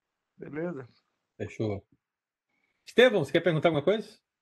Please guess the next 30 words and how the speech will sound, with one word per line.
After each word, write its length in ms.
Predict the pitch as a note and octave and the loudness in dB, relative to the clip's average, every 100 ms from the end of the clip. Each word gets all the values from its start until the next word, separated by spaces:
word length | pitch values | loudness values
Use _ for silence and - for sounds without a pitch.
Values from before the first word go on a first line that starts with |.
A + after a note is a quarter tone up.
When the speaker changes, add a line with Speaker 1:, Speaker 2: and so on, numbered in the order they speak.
| _ _ _ _ _ _ _ _ _ _ _ _ - | _ _ _ _ _ _ _ _ _ _ _ _ -14
Speaker 2:
Você 160 | - C#3 | -4 -2
tá 100 | D3+ | 0
dando 200 | D#3+ D#3+ | 0 0
ok 220 | D3 D#3+ | 2 0
pro 140 | D#3 | 2
almoço 340 | C#3+ C3 C#3 C#3 | 2 4 0 -2
que 80 | - | -4
tá 120 | C3 | -4
saindo 360 | - B2 A#2 | 0 0 0
aí. 260 | G#2 F#2 F#2 _ _ _ _ _ _ - | -2 -6 -12 _ _ _ _ _ _ -18
<laughs> 1600 | - - E3 - - - - E3 - F#3 - F3+ - - D#3 - - - - - - - _ _ G#3+ | -2 2 2 0 -12 -6 -2 -2 2 0 2 -2 -2 -4 -4 -6 -20 -14 -12 -12 -14 -18 _ _ -6
É, 80 | C#3+ | -2
muito 300 | D3 D#3 B2 | 0 0 0
bem. 200 | A2+ A#2+ | 0 0
Eu 80 | C#3+ | 4
queria 200 | G3+ G#3 | 6 6
agradecer 400 | F#3+ E3 D#3+ D3+ | 2 2 2 0
a 40 | |
presença 360 | C#3+ C3 C3 - | 2 2 2 -4
de 100 | A2+ | -2
todos, 500 | D3 E3+ F3 E3+ - | 0 2 2 -2 0
viu? 300 | D#3+ F3+ E3 | 0 0 0
Cacheta, 760 | C#3+ A#2+ - D#3+ F3 E3+ D#3 | 0 0 0 2 2 2 0
que 60 | - | -2
esteve 300 | - A#2+ A2+ | -2 -2 2
aí. 220 | C#3 D#3+ | 2 4
Eli, 380 | D#3 C#3 F#3+ F#3+ | 4 4 4 4
foi 140 | - | 2
bom 220 | C3 E3+ | 2 0
te 120 | E3+ | 2